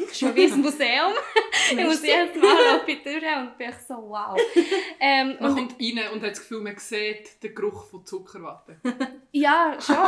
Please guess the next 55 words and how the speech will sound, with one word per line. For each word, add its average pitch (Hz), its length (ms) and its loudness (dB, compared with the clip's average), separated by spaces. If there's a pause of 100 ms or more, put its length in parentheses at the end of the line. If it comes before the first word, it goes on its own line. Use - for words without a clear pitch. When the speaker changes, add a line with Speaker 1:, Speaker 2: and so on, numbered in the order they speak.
Speaker 1:
Es - 120 4
ist, 269 200 -4
und, 285 120 -2
und - 100 -2
ist - 120 -2
aber 277 220 0
auch 302 40 -2
me-, 320 200 0
es, 285 220 -14 (280)
mega 370 260 -4
schön 320 160 -6 (120)
eingerichtet. 370 600 -6
Es 277 220 -10
stört 302 460 -6
gar 339 220 -6
nicht, 339 340 -6
dass 226 120 -10
alles 254 520 -6
rosa 262 360 -8
ist. 269 260 -12
Und 226 140 -12
ich 294 60 -8
habe 247 160 -8
mich 240 40 -14
dann 277 200 -14
gefragt, 285 360 -16
mit 214 280 -18
welcher 254 420 -14
Farbe 226 540 -18 (800)
könnte 233 260 -12
ich 254 60 -8
mir 254 140 -8
das 294 200 -14
bei 220 140 -14
mir 220 220 -12
daheim 233 480 -14
vorstellen? 202 720 -16
Zuerst 285 180 -8
habe 269 80 -6
ich 254 60 -8
so 262 60 -16
gedacht, 254 240 -4
bei 233 60 -10
den 214 100 -10
Kleidern, 254 340 -10
ja, 240 100 -6
am 233 120 -6
besten 226 280 -12
schwarz, 214 380 -10
weil 214 80 -16
da 233 80 -12
sieht 214 200 -16
jetzt - 120 -20
wirklich 226 340 -18
alles 220 400 -10